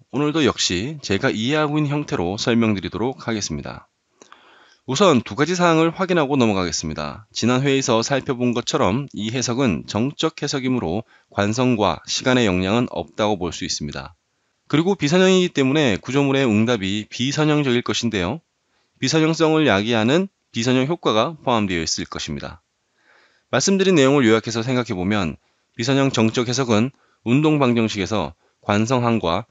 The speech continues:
감쇄항을 무시할 수 있으며 강성 행렬 K는 해석이 진행됨에 따라 변할 것입니다. 비선형 정적 해석에서 뉴턴 랩선법의 핵심은 우측 항의 하중 F를 서서히 가할 때 강성 행렬과 변이를 적절히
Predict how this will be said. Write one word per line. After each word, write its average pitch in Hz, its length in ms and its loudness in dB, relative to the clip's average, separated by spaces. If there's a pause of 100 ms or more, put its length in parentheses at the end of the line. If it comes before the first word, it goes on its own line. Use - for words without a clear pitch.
(120)
감쇄항을 131 640 0
무시할 123 400 -2
수 - 140 -6
있으며 113 420 0 (300)
강성 117 380 0
행렬 131 320 2
K는 110 500 0 (360)
해석이 143 300 -2
진행됨에 120 460 2
따라 107 320 -2 (160)
변할 90 240 -2
것입니다. 71 540 -10 (200)
비선형 190 320 4
정적 147 420 0
해석에서 131 540 2
뉴턴 127 360 0
랩선법의 117 600 0
핵심은 147 640 0
우측 - 540 -8
항의 107 460 0
하중 120 520 -4
F를 139 560 -6
서서히 147 480 -2
가할 101 240 0
때 80 320 -8 (300)
강성 123 420 -2
행렬과 135 580 -2
변이를 92 680 -2
적절히 135 840 -2